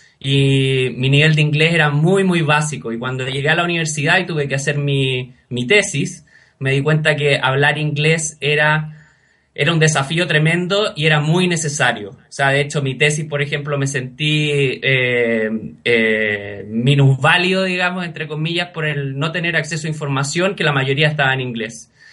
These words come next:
Y ahí, bueno, traté dentro de la universidad de ver la posibilidad de, de irme a estudiar y, y no fue tan fácil, digamos, porque era una universidad, eh, pública, regional,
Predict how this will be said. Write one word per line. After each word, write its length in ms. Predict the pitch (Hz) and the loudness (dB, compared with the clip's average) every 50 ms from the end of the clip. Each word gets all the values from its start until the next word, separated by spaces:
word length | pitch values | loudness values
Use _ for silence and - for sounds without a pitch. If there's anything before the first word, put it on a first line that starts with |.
| - - - _ _ _ | -20 -20 -20 _ _ _
Y 160 | - 135 131 143 | -6 0 2 2
ahí, 240 | 147 160 180 202 | 4 4 2 2
bueno, 260 | 214 202 190 160 156 139 | 2 0 2 2 0 2
traté 260 | 147 143 143 143 185 | 2 0 0 2 0
dentro 320 | 190 202 202 202 202 190 | 0 0 -2 -2 -2 -2
de 120 | 180 175 170 | -2 0 -2
la 100 | 165 160 | -2 -2
universidad 640 | 156 156 151 151 147 151 - 143 151 175 190 196 | 0 0 0 0 -2 -2 -4 -4 0 0 2 2
de 60 | 180 180 | 2 0
ver 100 | 185 170 | 0 -2
la 120 | 175 165 | -2 -4
posibilidad 520 | 170 165 - - 135 139 139 143 147 151 156 151 | -4 -8 -8 -6 -6 -4 -4 -2 0 0 2 2
de, 180 | 156 147 - | 2 0 -2
de 180 | - 131 135 139 | -4 -4 -4 -2
irme 160 | 143 147 143 | -2 -2 -4
a 40 | 143 | -4
estudiar 580 | 147 - 131 135 135 151 175 190 214 240 - - - _ _ _ _ _ _ _ _ _ _ _ | -6 -6 -8 -4 -2 0 0 0 0 -2 -8 -16 -20 _ _ _ _ _ _ _ _ _ _ _
y, 540 | 143 143 143 139 139 135 135 135 135 131 131 131 127 127 123 117 - - | -2 0 2 2 4 4 4 2 2 2 0 -2 -2 -4 -4 -6 -10 -8
y 140 | - 135 139 | -4 0 2
no 140 | 143 160 156 | 2 2 2
fue 180 | - 180 165 | 2 0 2
tan 160 | 165 165 156 156 | 2 2 0 2
fácil, 560 | - 208 196 180 - - 160 147 165 185 202 190 | 2 2 2 2 0 -2 -4 -6 -6 -8 -8 -8
digamos, 320 | 156 151 156 160 165 160 | -8 -6 -6 -6 -6 -8
porque 180 | 156 151 135 147 | -8 -6 -4 -4
era 100 | 143 147 | -2 -2
una 200 | 143 143 139 139 | 0 0 0 0
universidad, 960 | 135 135 135 131 131 131 - - 135 139 143 143 143 139 135 131 127 127 127 - - _ _ _ _ _ _ | 0 0 -2 -2 -4 -4 -6 -2 0 2 4 4 4 4 4 2 2 0 -4 -10 -18 _ _ _ _ _ _
eh, 520 | - 127 127 127 123 123 123 120 120 123 123 | -4 -2 0 0 0 0 0 0 0 -2 -2
pública, 720 | 175 180 180 175 170 160 160 151 156 165 160 160 160 156 | -2 -2 0 0 2 0 0 0 2 2 4 4 4 2
regional, 880 | 151 143 143 - 135 131 147 156 156 156 151 147 147 147 156 - - | 2 0 -4 -4 -4 0 2 4 4 4 4 2 0 -4 -8 -12 -16